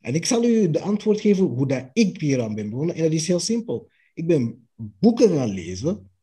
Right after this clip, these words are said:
en ik ben podcasts gaan luisteren. Ik ben informatie gaan zoeken die ik niet dagdagelijks krijg, voorgeschoteld kreeg. Van alle standaard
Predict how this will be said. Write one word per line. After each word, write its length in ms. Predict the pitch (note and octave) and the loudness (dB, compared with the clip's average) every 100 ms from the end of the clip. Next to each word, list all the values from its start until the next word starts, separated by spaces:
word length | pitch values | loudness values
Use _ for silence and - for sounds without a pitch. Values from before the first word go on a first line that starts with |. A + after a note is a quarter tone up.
| _ | _
en 100 | - | -2
ik 80 | F3 | 2
ben 220 | F#3 F#3 | 4 4
podcasts 600 | - C4+ - - A#2 - | 2 0 -2 -4 -2 -6
gaan 180 | - G#2 | -6 -8
luisteren. 520 | F#2+ D#2+ - - - _ _ _ _ _ _ _ | -10 -12 -16 -18 -20 _ _ _ _ _ _ _
Ik 160 | B2 | -2
ben 160 | D#3 E3+ | 2 4
informatie 840 | E3+ D#3 D3+ C3+ C3+ F#3 C4+ - G3+ | 4 2 2 2 2 2 0 0 2
gaan 240 | G3 D3+ | 2 0
zoeken 640 | A#2+ B2 A2+ A#2 D#3+ G3 _ _ _ _ _ _ _ | -2 -4 -6 -4 -6 -6 _ _ _ _ _ _ _
die 200 | A2 C3+ | -4 -4
ik 140 | B2+ | 0
niet 360 | C3+ F#3 A#3 E3+ | 4 6 6 4
dagdagelijks 840 | G#3+ A3 C#3+ F3+ F#3+ F#3+ F#3+ F#3+ | 2 2 0 2 2 2 0 -2
krijg, 300 | - E3+ E3 - - | -2 -2 -2 -8 -18
voorgeschoteld 960 | B2 D#3 F#3 D3+ D3 C#3 A#2 A#2+ G2 | -2 4 4 4 -2 -4 -6 -10 -18
kreeg. 400 | - F#2+ D#2 _ _ _ _ _ _ _ | -16 -16 -16 _ _ _ _ _ _ _
Van 300 | _ B2+ B2 | _ -10 -10
alle 480 | - F3 G#3 G#3 F#3+ | -4 0 2 0 -2
standaard 960 | - - - F3+ F3+ E3 E3+ F3 F3 _ | -10 -16 -2 2 4 4 2 0 -4 _